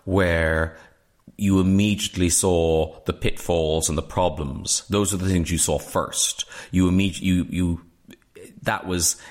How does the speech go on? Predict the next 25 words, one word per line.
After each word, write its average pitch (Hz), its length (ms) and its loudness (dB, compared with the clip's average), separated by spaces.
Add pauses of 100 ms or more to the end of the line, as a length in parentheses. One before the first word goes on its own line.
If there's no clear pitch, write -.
instinctively, 85 760 -2 (160)
you 87 100 0
went 87 240 0
for 80 540 0 (160)
the 90 80 0
reasons 85 380 2
why 78 160 -2
you 80 160 -2
couldn't - 460 -4
do 65 120 -6
something. - 480 -6 (400)
So, 78 380 0
you 90 100 0
know, 73 300 0 (180)
there - 280 -6
was 78 180 -2
no 78 180 0
act-, 73 240 -6
there 87 100 0
was 78 120 -4
no 85 120 2
work 80 360 0
as 80 120 0
an 78 100 0
actor. 76 760 -2